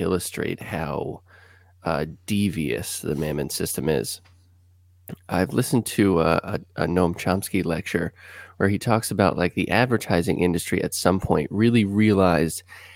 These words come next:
how powerful advertising to kids is. Um, because, man, oh, man, I mean, I'll be home, like, watching television with my niece and nephew. And, like, I remember these commercials of, like, the toys.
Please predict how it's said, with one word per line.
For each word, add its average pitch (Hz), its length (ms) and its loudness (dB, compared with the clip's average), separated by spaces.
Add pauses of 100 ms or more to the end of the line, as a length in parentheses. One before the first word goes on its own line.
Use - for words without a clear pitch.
(140)
how 104 640 2
powerful 104 840 0 (420)
advertising 90 680 0
to - 160 -6 (140)
kids - 680 -2
is. - 480 -6 (600)
Um, 76 340 2
because, 87 500 0 (120)
man, 120 200 4
oh, 71 100 2
man, 69 260 0
I 67 60 0
mean, 78 220 0
I'll 120 120 0
be 151 120 6
home, 98 300 6
like, 80 220 2 (160)
watching 80 440 -2 (120)
television 78 420 2
with 80 140 -2
my 73 100 0
niece 78 240 -2
and 82 80 -6
nephew. - 320 0 (840)
And, 90 220 0
like, - 220 2
I 165 80 2
remember 180 420 6
these 104 220 2
commercials 76 500 -2
of, 76 140 -6
like, 85 180 -2
the - 100 -10
toys. - 760 4